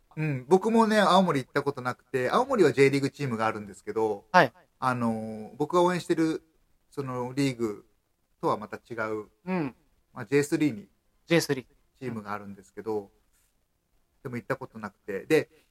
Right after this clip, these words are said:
Speaker 2: うん。
Speaker 1: あの、バンラーレ八戸って言うんですよ、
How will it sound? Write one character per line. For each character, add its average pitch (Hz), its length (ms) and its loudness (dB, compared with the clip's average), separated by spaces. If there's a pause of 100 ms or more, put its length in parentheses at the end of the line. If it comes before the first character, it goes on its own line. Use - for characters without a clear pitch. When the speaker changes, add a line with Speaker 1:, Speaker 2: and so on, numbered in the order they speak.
(120)
Speaker 2:
う 165 80 -8
ん。 151 120 -8 (100)
Speaker 1:
あ 120 80 -12
の、 107 320 -14 (1400)
バ 147 120 6
ン 185 100 4
ラ 190 180 8
ー - 20 4
レ 113 80 0
八 - 260 -12
戸 123 60 -4
っ - 40 -4
て 107 220 0
言 101 80 -12
う 98 40 -12
ん - 20 -12
で - 80 -14
す - 60 -20
よ、 - 80 -20